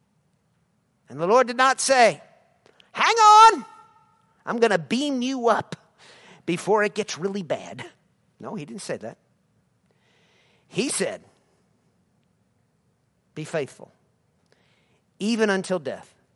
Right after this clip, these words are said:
In fact, I'm letting you know, the devil is about to throw some of you into prison. You're gonna suffer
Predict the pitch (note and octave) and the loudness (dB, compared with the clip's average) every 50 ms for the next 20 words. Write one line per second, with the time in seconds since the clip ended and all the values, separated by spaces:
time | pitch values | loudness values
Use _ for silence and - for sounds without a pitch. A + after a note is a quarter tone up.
0 | _ _ _ _ _ _ _ _ _ _ _ _ _ _ - D3+ - - - A#3+ | _ _ _ _ _ _ _ _ _ _ _ _ _ _ -16 -14 -6 -2 0 2
1 | C#4 D4 - - G#3 F#3+ G3+ A#3+ C4 C#4 C#4 C#4 C#4+ C#4+ C4 A#3+ G3 C#3+ G#2 - | 2 2 2 0 0 2 2 2 2 0 -2 -4 -2 0 0 0 0 0 -4 -8
2 | - - _ _ _ _ _ _ _ _ _ _ _ _ _ _ _ _ _ _ | -18 -20 _ _ _ _ _ _ _ _ _ _ _ _ _ _ _ _ _ _
3 | _ _ - F3+ F3 C#3+ C#3 B3+ D#4+ D#4+ F#3+ B2+ G2+ D#2+ - - - _ - C#3 | _ _ -2 -2 -2 0 2 4 4 4 4 0 -4 -16 -18 -20 -20 _ -18 -14
4 | D3+ D#3+ D#3+ D#3 F#3+ F#3 F3 E3+ - - F#3 E3 D3 - G3+ G3 F#3 F3 E3+ E3 | -12 -8 -2 0 0 0 0 -2 -6 -6 -6 -4 -2 -2 -2 -2 -2 -4 -6 -6
5 | D#3+ D3+ D3 C#3 - F#3+ F3+ E3+ F#3 E3 E3 E3 F#3 G3 E3 - - - G3 F3+ | -8 -8 -8 -6 -6 -4 -4 -4 -6 -8 -6 -4 -4 -4 -4 -4 -4 -2 -2 -2
6 | D#3 - - - - | -2 -4 -8 -18 -18